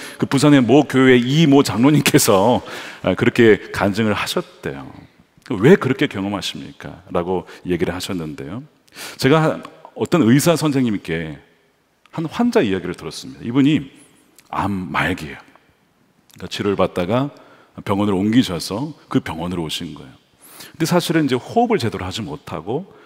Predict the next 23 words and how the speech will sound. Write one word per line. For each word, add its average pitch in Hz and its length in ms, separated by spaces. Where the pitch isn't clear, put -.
사실 170 240
치료할 254 360
수 - 120
있는 175 100
게 180 60
별로 110 280
없는 127 400
상황 110 360
속에 76 480
오신 92 260
거죠. - 380
어쨌든, 110 480
아, 98 80
그분을 104 300
잘 90 560
돌봐고-, 90 560
돌봐드려야겠다, 90 880
치료해야겠다라고 95 880
해서 110 180
이제, 104 280
아, 92 100
치료를 123 360
해드리면서 92 720